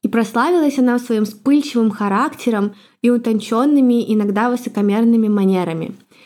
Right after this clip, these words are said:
Стефани видела для себя куда больше, чем просто низкооплачиваемая работа, и она стала рисовать картинку вокруг себя. Постепенно стала появляться одежда по последнему слову моды.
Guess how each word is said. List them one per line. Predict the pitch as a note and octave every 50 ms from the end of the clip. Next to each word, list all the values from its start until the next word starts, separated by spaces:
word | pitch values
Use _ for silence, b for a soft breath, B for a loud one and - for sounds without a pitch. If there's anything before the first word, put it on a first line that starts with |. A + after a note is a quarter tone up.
| b b
Стефани | b - - B3+ D4+ D4+ D#4 D#4 D4 C#4 C4 B3+ - - -
видела | A3+ A#3 C4 B3+ C#4 C4 B3+ A#3
для | G#3 G#3+ G#3+
себя | G#3+ - A3 A#3 B3 C4+
куда | C4 B3 G#3 A3 G#3+
больше, | G#3 G#3+ A#3+ A#3+ A#3 A#3 G#3+
чем | G3+ - G3+ F#3+
просто | F#3+ G#3+ G#3+ G#3 A3+ A3+ - G3+
низкооплачиваемая | G3 F#3+ - - G3 F#3 F#3+ G#3+ G#3 G3 G3 G3 - G3+ F#3 F#3 F#3 F3+
работа, | F3+ F3+ F3+ F3+ F#3 A3+ E4 - - C4+ G#3+ B B B B B B B
и | - C4+
она | D4 C4 A3+ B3
стала | B3+ C4 A#3 A#3+ B3 A#3+
рисовать | A#3 A3 A3+ G#3 G#3 G3+ G3+ -
картинку | G#3 G3 G3+ - G#3 F#3+ - - F3+
вокруг | D#3+ D#3+ - - C#3+ -
себя. | - - - - - - G3 G3 - _ _ _ _ _ _ -
Постепенно | A3+ G#3 A3 B3 - D4 F4+ F#4 E4 C4+
стала | - - A#3 B3 A#3 A3+
появляться | A3+ A3 G#3 G3 G3 G3+ G#3 A3 A3+ A3 - A#3 -
одежда | G#3 G3 F#3+ G3 F#3+ G3 G#3+ A#3 G3+ G3+
по | G3 G3 G3
последнему | G3 F#3+ F#3 F#3+ - G3 F#3 F3 F#3 F3+ F3 F3 F3+
слову | - - F#3 F3+ F3+ F3+ F3+ F3+
моды. | F3 F3 F3 E3+ E3+ E3+ E3